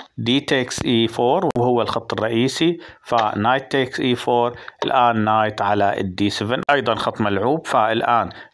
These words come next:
بيشوب على الدي ثري والنايت على الجي سكس. طبعًا عم يحاول يكسب تيمبو، عم يهدد الحصان هون، في حال أخذ الحصان رح ياخذ بالحصان الثاني، وهيك بيكون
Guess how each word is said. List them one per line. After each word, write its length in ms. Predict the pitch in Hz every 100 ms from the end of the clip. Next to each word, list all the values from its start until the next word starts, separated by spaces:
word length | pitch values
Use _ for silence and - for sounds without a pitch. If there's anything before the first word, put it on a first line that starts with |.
| -
بيشوب 300 | 127 139 139
على 320 | 123 123 117
الدي 440 | 113 101 117 143 139
ثري 460 | - 139 139 143 - - - -
والنايت 720 | 113 117 113 107 110 110 107
على 360 | 101 104 104 -
الجي 540 | 98 92 104 101 107 - -
سكس. 440 | - 120 98 - - - -
طبعًا 320 | - 160 147 123
عم 140 | 120
يحاول 320 | - 131 117
يكسب 320 | 107 - 113
تيمبو، 280 | 101 123 113
عم 200 | 123 110
يهدد 380 | 101 120 120 107
الحصان 680 | 101 - - - 120 139 131
هون، 280 | 135 107 92 - - -
في 180 | - 110
حال 340 | - 127 117
أخذ 320 | 131 - 131
الحصان 600 | 110 - 120 - 120 123 113
رح 200 | 95 113
ياخذ 520 | 113 113 117 107 107
بالحصان 580 | 110 107 - 107 117 107
الثاني، 400 | - 120 113 120
وهيك 300 | 107 107 107
بيكون 400 | 101 - 110